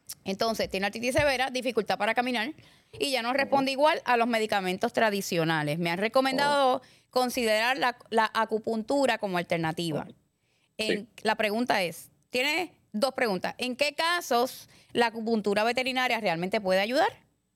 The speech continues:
Speaker 1: Y
Speaker 2: Ujú.
Speaker 1: si hay evidencia sobre sus beneficios. Y envió una
Speaker 2: Ujú.
Speaker 1: notita bonita. "Muchas gracias por todo lo que hace por nuestra mascota".
Speaker 2: Ay, qué bueno.
Speaker 1: Eso fue
Speaker 2: Gracias por
Speaker 1: Pepe
Speaker 2: eso.
Speaker 1: Ortiz de Lajas.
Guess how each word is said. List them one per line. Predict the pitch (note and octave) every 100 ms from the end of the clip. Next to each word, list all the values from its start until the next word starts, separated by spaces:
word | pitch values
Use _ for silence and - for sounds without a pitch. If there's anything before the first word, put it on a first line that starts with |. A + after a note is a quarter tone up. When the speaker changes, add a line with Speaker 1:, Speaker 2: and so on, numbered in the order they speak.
| -
Speaker 1:
Y | B3+
Speaker 2:
Ujú. | A#3 A#3+
Speaker 1:
si | A3+ -
hay | - F#3 G#3
evidencia | A3+ A#3+ C4 C4+ A3
sobre | G#3+ F#3+ F3+
sus | F#3
beneficios. | F3 D#3+ D3+ E3+ - - - - _ -
Y | D4
envió | D4 D4
una | D4+
Speaker 2:
Ujú. | D#4+
Speaker 1:
notita | D#4+ D#4 D4+
bonita. | C#4+ C4+ A#3+
"Muchas | A3+ A3+ B3+
gracias | B3 B3+ C4
por | A3+
todo | G#3 G3
lo | G#3+
que | A3+
hace | A3 A#3
por | A3
nuestra | G3+ G#3
mascota". | G3 F#3 E3+ D3+ - - _ _ _ _ - -
Speaker 2:
Ay, | F#2+
qué | F2
bueno. | D2+ C2+ - _ _
Speaker 1:
Eso | - -
fue | A#3+
Speaker 2:
Gracias | A#3
por | A3+ C#4+
Speaker 1:
Pepe | C#4+ D4+
Speaker 2:
eso. |
Speaker 1:
Ortiz | D4 - B3+
de | A3
Lajas. | F3+ F3+